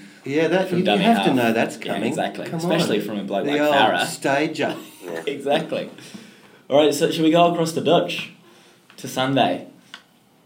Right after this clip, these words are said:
Speaker 2: Um, and the Warriors eighteen, defeated by the Knights thirty-six. The Knights are back.
Speaker 1: Yeah.
Speaker 3: Who wins on the trot?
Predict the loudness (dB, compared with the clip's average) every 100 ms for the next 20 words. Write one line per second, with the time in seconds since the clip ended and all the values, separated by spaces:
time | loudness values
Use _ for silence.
0 | -6 -2 0 0 -2 -4 -6 -14 -20 _
1 | -4 0 4 6 6 6 2 0 0 -2
2 | -2 0 0 -2 -4 -10 -20 _ _ _
3 | -10 -8 2 2 4 2 2 0 0 0
4 | -4 0 2 4 2 -2 -2 -4 0 2
5 | 2 0 0 2 2 -4 -10 -20 _ _
6 | _ _ _ _ _ -8 -6 -2 0 0
7 | -2 -6 -4 -4 -4